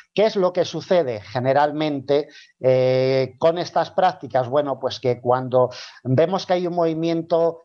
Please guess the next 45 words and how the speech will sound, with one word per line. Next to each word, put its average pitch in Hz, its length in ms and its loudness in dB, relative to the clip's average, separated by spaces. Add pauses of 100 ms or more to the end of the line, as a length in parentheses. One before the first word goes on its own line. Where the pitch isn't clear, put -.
y 147 80 0
un 160 120 4
recorrido 151 520 2
definido, 156 600 0 (200)
entramos 170 480 0
corriendo 180 400 -2
detrás 170 320 0
de 180 100 0
la 170 100 4
cotización 170 800 -2
y 151 120 -2
metemos 170 540 0
una 147 200 0
venta, 127 420 -2
¿no? 151 220 -2
Corriendo, 139 680 0
porque 123 380 -2 (280)
pensamos 160 600 -2
efectivamente 156 840 -2
que 139 140 -2
con 135 160 -2
este 160 280 -2
movimiento 151 840 0
definido, 135 760 0 (280)
potente 147 560 0
que 127 140 0
tiene, 151 500 0 (240)
en 151 260 2
cuestión 151 540 0
de 139 120 2
media 139 360 2
hora, 143 380 0
la 131 240 2
cotización 123 560 -2
del 131 140 2
euro 127 280 0
yen 135 180 -2
se 127 160 -8
nos 120 200 -6
precipita 123 560 -2
cien 139 240 -4
puntos 139 320 0
a 143 40 2
la 135 80 6
baja 147 300 2